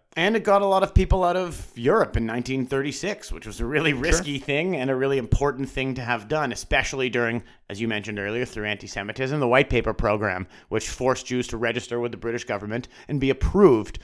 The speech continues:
Speaker 1: to move to Palestine, to Zionist Palestine,
Speaker 2: Well,
Speaker 1: as it was known at the time.
Speaker 2: Right. Um, so those are the first two. Did they continue doing, uh, were there Maccabiah Games during World War Two at all? I'd imagine there was probably a break.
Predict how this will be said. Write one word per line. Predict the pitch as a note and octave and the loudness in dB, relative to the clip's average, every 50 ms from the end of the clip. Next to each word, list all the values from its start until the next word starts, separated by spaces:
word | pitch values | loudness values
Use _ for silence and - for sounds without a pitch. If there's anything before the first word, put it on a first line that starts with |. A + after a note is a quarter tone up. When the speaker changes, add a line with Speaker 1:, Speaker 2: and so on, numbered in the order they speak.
| - - - - | -16 -20 -14 -6
Speaker 1:
to | - C3+ | -2 0
move | C#3 C3+ C3 C3 A#2 - | 2 2 2 2 0 0
to | - | 0
Palestine, | - A#2+ A#2+ A2+ A2+ A2 - - A#2 G#2 G2+ G2+ G2+ | 2 2 2 2 2 0 -2 -4 -4 -4 -4 -6 -6
to | - - A2+ | -8 -6 -2
Zionist | A2+ B2+ A2+ A2+ A2 G#2 G2+ - - | 0 2 2 2 0 -2 -4 -6 -8
Palestine, | - - - - - - - - - - A2+ - _ _ - | -8 -8 -8 -8 -12 -14 -16 -16 -18 -18 -18 -20 _ _ 4
Speaker 2:
Well, | G3 A3+ | 4 6
Speaker 1:
as | - - | 6 4
it | C#3+ | 2
was | C3+ A#2+ | 0 2
known | B2 B2+ A#2 G#2+ | 2 2 2 0
at | G#2 | -2
the | - F#2 | -4 -8
time. | - - F2 E2 - - _ - | -8 -8 -8 -10 -12 -14 _ -2
Speaker 2:
Right. | C3+ B2+ A#2 - - - _ _ - - - - _ - | 0 0 0 0 -2 -10 _ _ -20 -20 -20 -20 _ 2
Um, | C#3 C#3+ C#3 C#3 C#3+ C#3 C#3 C#3 C#3 - - | 6 8 8 8 8 6 6 4 0 -2 -2
so | - - E3 | 0 4 8
those | E3+ F#3+ G3 G3 | 10 10 10 10
are | |
the | G3+ F#3 | 6 6
first | - F3+ F3 E3 - | 6 6 4 6 4
two. | - G3 F#3+ | 4 2 2
Did | D#3 E3 | 2 2
they | D3 D3+ | 0 0
continue | C#3+ - C#3+ - D#3+ D#3+ D#3+ D#3+ D#3 | 0 0 0 0 2 2 2 2 2
doing, | D3 D3+ D3+ D3+ D3 D3 D3 C#3+ | 2 2 2 4 2 2 0 0
uh, | C#3 B2+ B2 B2 B2 | 0 2 2 2 0
were | A#2 C3 C#3+ | 0 2 2
there | C#3 C#3+ | 2 2
Maccabiah | C#3+ C#3 - D#3 D#3 D#3 D3+ D3 | 2 2 2 4 4 4 4 2
Games | C#3 C#3+ C#3+ D3 C#3+ B2+ | 2 0 0 0 -2 -2
during | - C#3+ C#3 C#3 C#3 C#3 C#3 C#3 C#3 C3 D#2+ | 0 0 0 2 0 0 -2 -4 -6 -6 -8
World | - - C#3+ C#3 C#3+ C#3+ C#3 | -10 -6 -2 0 0 2 2
War | C#3 C#3+ C#3 | 2 0 0
Two | - - D#3+ E3 | 0 -2 -2 0
at | E3+ | 0
all? | F#3 F#3 F3+ | 2 2 4
I'd | D#3+ C#3 | 2 2
imagine | C3 C3 B2+ B2 A#2+ A#2 | 2 2 0 0 0 -2
there | A#2 A2+ | -2 -2
was | A2 | -2
probably | - - A#2+ A2+ A2+ | 0 0 0 0 0
a | G#2+ G#2+ | -2 -4
break. | G#2+ - A2+ A2+ A2 A2+ A2 - - | -4 -4 -2 -2 -2 -4 -8 -12 -12